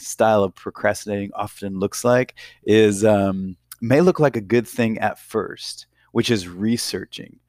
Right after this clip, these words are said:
which is, uh, thinking and planning and preparing for something. It gives me this feeling that I am moving forward, but it's really not quite the same thing as starting or beginning.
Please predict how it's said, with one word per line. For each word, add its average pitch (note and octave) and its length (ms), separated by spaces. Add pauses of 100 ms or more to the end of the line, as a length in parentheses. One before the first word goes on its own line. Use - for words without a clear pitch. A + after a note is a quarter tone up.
(200)
which G#2+ 240
is, G#2+ 320
uh, G2 300
thinking G#2 720 (260)
and G#2 220
planning A#2+ 680
and F#2+ 160
preparing C#3 720
for - 200
something. - 500 (460)
It G2+ 240
gives G3+ 420
me F2+ 380 (340)
this A2+ 180
feeling B2+ 460
that A2+ 180
I G#2 180 (120)
am B2+ 300
moving A#2 400
forward, A2+ 640 (260)
but A#2 100
it's - 200
really D3 500
not C3 460
quite G2+ 680 (320)
the G#2 100
same A2 400
thing G2+ 520
as F2+ 420 (120)
starting - 920 (320)
or G2 140
beginning. F2+ 640